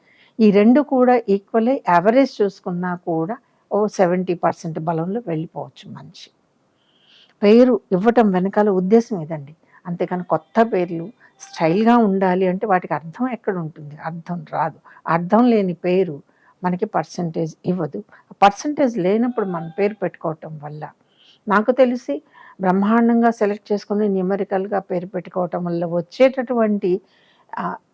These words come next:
ఏ, ఆ, పాజిటివ్ ఇన్‌ఫ్లుయెన్సెస్ మీకు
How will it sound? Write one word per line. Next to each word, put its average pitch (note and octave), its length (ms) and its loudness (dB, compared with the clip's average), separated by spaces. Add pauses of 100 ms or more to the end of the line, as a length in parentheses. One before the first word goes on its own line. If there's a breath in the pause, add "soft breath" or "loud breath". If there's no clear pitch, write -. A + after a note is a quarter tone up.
(160)
ఏ, C4+ 280 4 (200)
ఆ, F3 840 4 (560)
పాజిటివ్ A#3 480 4
ఇన్‌ఫ్లుయెన్సెస్ G#3 760 4
మీకు F3+ 300 -4